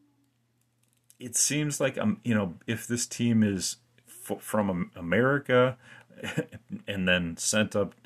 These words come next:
to work with the Mars Germans, you know, it seems like it's questionable why we would want to assist certain planets. But you know what?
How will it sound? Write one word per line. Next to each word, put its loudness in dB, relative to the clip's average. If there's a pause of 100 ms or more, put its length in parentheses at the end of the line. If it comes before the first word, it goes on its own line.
(280)
to -6
work 0
with -8
the -4
Mars 0
Germans, 2 (540)
you 0
know, 0 (100)
it -10
seems 0
like -2 (480)
it's -12
questionable -2
why 0 (400)
we -2
would 0
want -2
to -4
assist -6 (520)
certain -4
planets. -2
But -8
you -2
know 2
what? 2